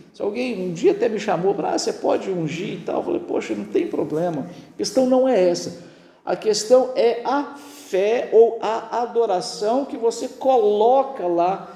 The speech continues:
nesse objeto. Então eles estavam falando isso, "Olha, esse bezerro é o Iavé."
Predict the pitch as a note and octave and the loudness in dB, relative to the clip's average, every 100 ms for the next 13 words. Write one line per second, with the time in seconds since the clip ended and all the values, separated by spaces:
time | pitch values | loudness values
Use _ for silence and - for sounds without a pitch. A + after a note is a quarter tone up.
0 | - - - D#3 F3 G3 G3 F#3 F#3 C#3+ | -20 -20 -14 0 4 4 4 -2 -2 0
1 | D3+ F#3+ F3 - - - G#3 D4+ D4+ C#4+ | 2 2 2 -6 -14 -14 2 4 4 4
2 | C#4 B3+ C4 B3 C4 B3+ A#3+ A#3+ G#3+ F3 | 4 4 4 2 2 0 -2 0 2 2
3 | C#3 - - - - _ C4+ E4+ F4 - | 0 -8 -16 -20 -20 _ 2 4 4 2
4 | - - G#3+ F3 F#3 D#3+ C#3 D#4+ G#4+ A#4 | -2 -6 -6 -8 -6 -4 2 6 6 6
5 | A4+ G3 - F#3 G#3 A3 - G#3+ A3 - | 0 -6 -4 -2 0 0 -2 -4 -6 -6
6 | F3+ G3 F#3+ D#3+ C#3+ D#3 D#3 - | -4 0 -2 -2 0 2 0 -6